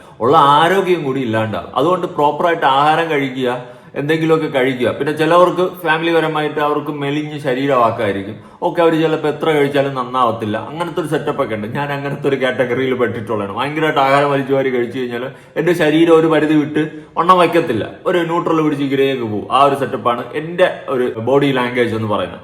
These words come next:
നമ്മൾ വണ്ണം കുറയാൻ വേണ്ടിയിട്ട് ആഹാരം കഴിക്കാതിരിക്കുന്നത് വളരെയധികം മണ്ടത്തരമാണ്. അതുപോലെ ഈ വണ്ണം കുറഞ്ഞിരുന്ന് മെലിഞ്ഞ് എല്ലും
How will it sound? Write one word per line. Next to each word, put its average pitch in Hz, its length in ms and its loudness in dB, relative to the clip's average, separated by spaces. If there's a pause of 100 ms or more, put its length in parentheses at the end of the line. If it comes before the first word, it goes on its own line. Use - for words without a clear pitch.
(100)
നമ്മൾ 190 260 0
വണ്ണം 175 580 0
കുറയാൻ 180 460 0
വേണ്ടിയിട്ട് 151 520 -4 (180)
ആഹാരം 170 440 0
കഴിക്കാതിരിക്കുന്നത് 135 920 -4
വളരെയധികം 147 800 2
മണ്ടത്തരമാണ്. 120 640 -4 (100)
അതുപോലെ 202 360 2
ഈ 190 80 0
വണ്ണം 165 420 -2
കുറഞ്ഞിരുന്ന് 165 580 -2
മെലിഞ്ഞ് 143 460 -6
എല്ലും 156 440 -4